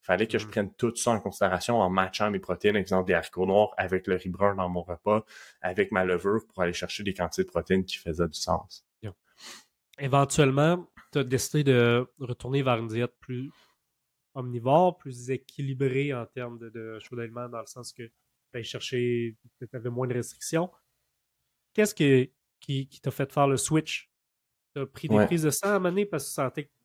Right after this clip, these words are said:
Speaker 2: tu, tu filais un peu comme, comme de la merde. Qu'est-ce que ces prises de sang-là,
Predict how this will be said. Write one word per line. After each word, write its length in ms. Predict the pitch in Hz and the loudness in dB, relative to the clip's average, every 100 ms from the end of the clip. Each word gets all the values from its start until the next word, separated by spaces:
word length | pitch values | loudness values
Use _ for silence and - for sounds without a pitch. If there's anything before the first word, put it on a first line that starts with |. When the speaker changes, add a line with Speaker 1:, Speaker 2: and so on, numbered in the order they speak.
| - | -20
Speaker 2:
tu, 100 | - | -20
tu 120 | - - | -20 -6
filais 340 | 143 139 139 | -2 2 2
un 160 | 131 120 | 2 0
peu 160 | - | -4
comme, 400 | 131 131 120 117 123 | -6 -6 -8 -14 -16
comme 140 | 123 117 | -14 -8
de 40 | |
la 120 | 120 | -4
merde. 300 | 120 165 180 - _ _ _ | 2 2 2 -6 _ _ _
Qu'est-ce 140 | 170 | -10
que 80 | - | -8
ces 140 | 139 135 | -10 -4
prises 180 | 160 | -2
de 140 | 143 127 | 0 -2
sang-là, 580 | - 127 120 120 139 | 0 0 0 0 -2